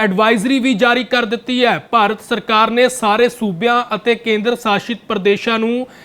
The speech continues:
ਇਹ ਐਡਵਾਈਜ਼ਰੀ ਜਾਰੀ ਕੀਤੀ ਹੈ, ਹੈਲਥ ਡਿਪਾਰਟਮੈਂਟਸ ਨੂੰ, ਕਿ ਬੱਚਿਆਂ ਨੂੰ ਸਰਦੀ ਅਤੇ ਖੰਘ ਦੀ ਦਵਾਈ ਨਾ ਦਿੱਤੀ ਜਾਵੇ, ਕਿਉਂਕਿ ਗਿਆਰਾਂ ਬੱਚਿਆਂ ਦੀ ਮੌਤ ਹੋਣ ਦੇ ਨਾਲ ਹੜਕੰਪ ਮਚ ਗਿਆ ਹੈ। ਹ-, ਚਾਰੇ ਪਾਸੇ ਡਰ ਦਾ ਮਾਹੌਲ ਹੈ ਕਿ ਆਖਿਰ ਇਹ ਬੱਚਿਆਂ ਦੀ ਮੌਤ ਹੋਈ ਤਾਂ ਹੋਈ ਕਿਵੇਂ?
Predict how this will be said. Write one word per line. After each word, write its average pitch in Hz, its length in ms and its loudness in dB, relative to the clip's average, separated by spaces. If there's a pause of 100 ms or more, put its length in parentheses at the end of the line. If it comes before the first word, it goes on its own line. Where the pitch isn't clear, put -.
(200)
ਇਹ 226 160 4
ਐਡਵਾਈਜ਼ਰੀ 226 600 -2
ਜਾਰੀ 233 260 0
ਕੀਤੀ 233 400 -6
ਹੈ, 240 100 2
ਹੈਲਥ 214 340 -4
ਡਿਪਾਰਟਮੈਂਟਸ 220 760 -2
ਨੂੰ, 247 240 -2 (340)
ਕਿ 240 320 4 (260)
ਬੱਚਿਆਂ 226 580 0
ਨੂੰ 254 240 -2
ਸਰਦੀ 220 520 -2 (120)
ਅਤੇ 254 220 0
ਖੰਘ 233 340 -4
ਦੀ 247 140 -4
ਦਵਾਈ 220 360 0
ਨਾ 226 220 2
ਦਿੱਤੀ 226 320 -4
ਜਾਵੇ, 220 340 0
ਕਿਉਂਕਿ 233 420 0
ਗਿਆਰਾਂ 196 420 0
ਬੱਚਿਆਂ 233 320 -2
ਦੀ 233 100 -4
ਮੌਤ 214 480 0
ਹੋਣ 226 160 -2
ਦੇ 226 120 2
ਨਾਲ 226 440 4 (300)
ਹੜਕੰਪ 226 400 0
ਮਚ 233 300 -2
ਗਿਆ 240 280 2
ਹੈ। - 240 -6 (240)
ਹ-, 220 40 2
ਚਾਰੇ 226 340 2
ਪਾਸੇ 240 540 2 (220)
ਡਰ 208 280 2
ਦਾ 254 180 0
ਮਾਹੌਲ 226 420 0
ਹੈ 240 100 2
ਕਿ 247 220 -2
ਆਖਿਰ 214 280 0
ਇਹ 240 60 4
ਬੱਚਿਆਂ 214 400 -2
ਦੀ 233 140 -2
ਮੌਤ 208 440 0
ਹੋਈ 220 260 0
ਤਾਂ 240 200 -2
ਹੋਈ 220 220 0
ਕਿਵੇਂ? 226 360 0